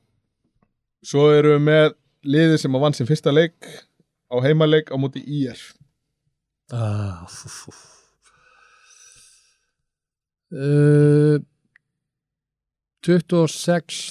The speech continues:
Speaker 2: þrjátíu og eitt.
Speaker 1: Fyrir I R.
Speaker 2: Já. Ég held að I R mæti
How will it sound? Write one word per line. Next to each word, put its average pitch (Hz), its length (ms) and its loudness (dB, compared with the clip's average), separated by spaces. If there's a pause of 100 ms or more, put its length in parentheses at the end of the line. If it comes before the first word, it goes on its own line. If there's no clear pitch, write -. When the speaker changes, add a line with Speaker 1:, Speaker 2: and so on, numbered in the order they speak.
Speaker 2:
þrjátíu 156 460 -6
og - 20 -12
eitt. - 360 -20 (1080)
Speaker 1:
Fyrir 123 240 -4
I 131 60 -2 (100)
R. 107 160 -8
Speaker 2:
Já. 120 140 -12 (800)
Ég 120 180 -8
held 110 100 -12
að 117 80 -6
I 123 60 -4 (100)
R 113 140 -6
mæti 117 360 -10